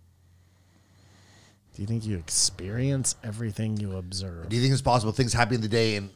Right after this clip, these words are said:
Speaker 2: like, I, his example was, uh, your clothing. And the second you say, "Yeah, I can feel my, I'm experiencing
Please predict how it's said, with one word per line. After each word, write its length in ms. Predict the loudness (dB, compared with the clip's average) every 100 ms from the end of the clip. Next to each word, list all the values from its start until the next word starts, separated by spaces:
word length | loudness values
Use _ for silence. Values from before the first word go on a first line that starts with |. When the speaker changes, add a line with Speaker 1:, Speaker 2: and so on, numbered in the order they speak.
| _
Speaker 2:
like, 240 | -12 -12 -14 _ _ _ -20 _ _ _ _ _ _ _ _ _ _ -20 -4
I, 80 | -4
his 420 | -2 4 6 6
example 480 | 4 6 6 6 6
was, 320 | 6 4 -2
uh, 520 | -6 -4 -2 -4 -6 -6
your 120 | -4
clothing. 360 | -2 -2 -4 -14 _ _ _ _ _ _ -20
And 120 | -8
the 80 | 2
second 200 | 4 4
you 80 | 4
say, 200 | 4 4
"Yeah, 200 | 2 0
I 80 | -2
can 140 | -4
feel 220 | -4 -4
my, 260 | -4 -8 -12 -16
I'm 120 | -16
experiencing 680 | -14 -10 -8 -8 -8 -8 -8